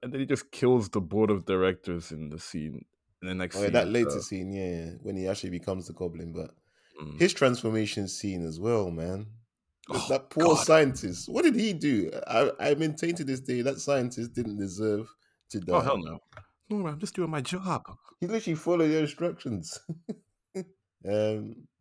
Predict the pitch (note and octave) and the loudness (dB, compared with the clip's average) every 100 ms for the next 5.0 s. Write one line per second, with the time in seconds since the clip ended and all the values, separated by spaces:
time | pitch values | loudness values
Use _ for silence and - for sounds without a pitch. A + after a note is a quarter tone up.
0 | _ _ - G#2+ A#2+ C3 D#3+ C3+ B2+ - | _ _ -2 0 2 2 0 0 -4 -2
1 | C#3+ A#2+ G#2 G#2 G#2 G2+ G2 F#2+ A1 G2+ | -2 -2 0 0 -2 -2 -4 -4 -6 -4
2 | G#2 G2+ - C3 A#2 G#2+ A#2+ - - G#2 | -4 -6 -8 -4 -4 0 0 -2 -2 -4
3 | G2+ - - F#2+ A#2 A2 G2+ F#2+ A2 G2+ | -4 -12 -12 -6 -4 -4 -4 -4 -4 -4
4 | F#2 E2 E2 _ D#3+ E3 F3 - C3 C#3+ | -6 -8 -10 _ -10 -6 -8 -8 -6 -4